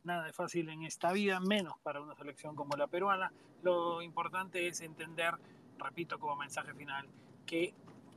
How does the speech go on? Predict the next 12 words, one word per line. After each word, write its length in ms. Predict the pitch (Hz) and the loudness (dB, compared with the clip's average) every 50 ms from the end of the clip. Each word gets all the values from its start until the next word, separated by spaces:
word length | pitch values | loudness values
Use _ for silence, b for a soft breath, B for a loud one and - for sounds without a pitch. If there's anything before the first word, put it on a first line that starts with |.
| - - - - - - | -18 -20 -20 -20 -16 -12
nuestro 240 | 170 165 - - 190 | -10 -8 -6 -4 -4
equipo 180 | 190 214 180 160 | -4 -2 -4 -4
tiene 200 | 165 170 170 170 | -6 -4 -2 0
debilidades, 720 | 165 165 165 165 160 160 156 160 160 165 160 147 - - - - | 2 4 4 4 4 4 4 4 6 4 2 0 -2 -10 -2 4
es 300 | 226 240 226 - - - - - - - - - - - - - - - | 6 6 6 6 2 -10 -16 -20 -20 -20 -20 -20 -20 -20 -20 -20 -8 0
imprescindible, 960 | 262 269 262 233 190 202 180 - - 170 170 165 185 180 180 175 170 165 156 - - - - - - - - | 2 4 4 4 4 0 -2 -4 -6 -10 -10 -4 0 0 0 0 0 -4 -8 -10 -16 -20 -20 -20 -20 -20 -10
necesario, 880 | 190 220 226 - - 180 165 - - 190 190 175 175 175 175 175 160 - B B B B - - - | -4 -4 -2 -2 -2 -4 -4 0 2 4 4 4 6 6 6 6 4 2 B B B B -20 -2 4
útil 540 | 302 302 320 226 - - 160 135 123 117 - - _ _ _ - - - | 8 8 8 8 6 2 -6 -6 -6 -12 -20 -20 _ _ _ -20 -20 -14
conocerlas 840 | - 156 151 147 143 - - 185 175 160 156 156 156 151 - - _ - | -12 -12 -10 -10 -6 0 2 2 2 2 2 0 0 0 -2 -4 _ -14
si 180 | - - - 151 | -16 -14 -14 -12
queremos 400 | 139 143 135 143 143 147 139 - | -10 -10 -8 -6 -6 -6 -8 -8
triunfar. 400 | 139 139 147 139 - 156 131 - | -8 -8 -8 -4 0 2 2 2